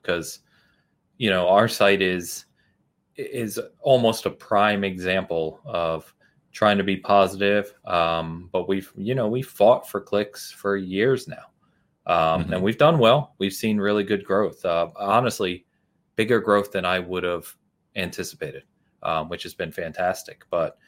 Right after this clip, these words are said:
Speaker 1: um, you know, I think, uh, anything that is out there to kind of help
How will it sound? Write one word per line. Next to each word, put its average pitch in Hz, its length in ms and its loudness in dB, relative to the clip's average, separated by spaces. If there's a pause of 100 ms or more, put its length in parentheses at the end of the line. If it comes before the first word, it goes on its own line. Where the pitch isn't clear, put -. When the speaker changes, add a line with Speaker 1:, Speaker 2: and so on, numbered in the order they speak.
(300)
Speaker 1:
um, 76 440 -6 (440)
you 98 120 -4
know, 78 260 -4 (240)
I 92 120 -6
think, 85 380 -10
uh, 78 360 -4 (680)
anything 101 680 2
that 87 380 2 (540)
is 98 200 -2
out 95 260 6
there 87 180 2
to 85 80 0
kind 87 260 -6
of 82 80 -6
help 87 340 0